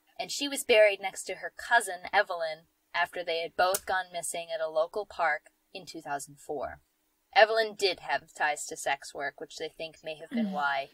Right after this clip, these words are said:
Speaker 1: Jamie went missing, because she was with her.
Speaker 2: That is so sad.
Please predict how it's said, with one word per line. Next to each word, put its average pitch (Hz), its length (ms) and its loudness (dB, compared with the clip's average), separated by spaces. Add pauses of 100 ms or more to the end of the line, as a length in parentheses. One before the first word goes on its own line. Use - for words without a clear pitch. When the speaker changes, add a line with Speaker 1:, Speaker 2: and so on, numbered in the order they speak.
(560)
Speaker 1:
Jamie 156 540 -6
went 170 200 -4
missing, 156 360 -8 (100)
because - 160 -16
she - 140 -10
was 147 160 -12
with 135 180 -6
her. - 260 -10 (600)
Speaker 2:
That 240 240 -2
is - 160 -4
so 226 200 -2
sad. - 440 -14